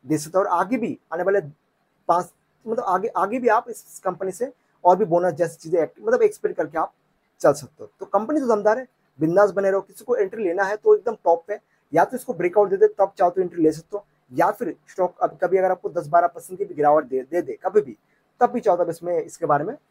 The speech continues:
फ्रेश entry लेने के बारे में consider कर सकते हो। company solid है, जितना बने रहोगे, उतने आपको profit consistency से, consistency तरह से ग्रो करते आपको देखने को मिल सकता है। Then अगला stock की बात करें,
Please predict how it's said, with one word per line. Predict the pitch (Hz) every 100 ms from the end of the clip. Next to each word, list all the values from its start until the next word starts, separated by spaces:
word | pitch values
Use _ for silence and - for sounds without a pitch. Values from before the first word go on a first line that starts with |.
| _
फ्रेश | - 226 226
entry | 185 180
लेने | 175 165
के | 165
बारे | 151 139
में | 147
consider | 135 127 131 185 _ _ _ _
कर | 151
सकते | 143 123 -
हो। | 185
company | 208 285
solid | 302 214 208
है, | 247 -
जितना | - 277 262
बने | 160 180
रहोगे, | 170 127 - _ _ _ 190
उतने | - 247
आपको | 226 -
profit | 190 175 -
consistency | _ 202 196 254 202 170 165 165
से, | 175
consistency | 262 _ - 208 240 269 214 196 233
तरह | 180 175
से | - - _ _ _ 127
ग्रो | 151 185
करते | 175 160
आपको | 160 156
देखने | 143 135
को | 139 226 _ _
मिल | 127 139
सकता | 127 110 _
है। | - _ - _ _ _ _ _ _ _ 151
Then | 156 220 220 -
अगला | 180 208 247
stock | 240 220 -
की | 226
बात | 180 165
करें, | -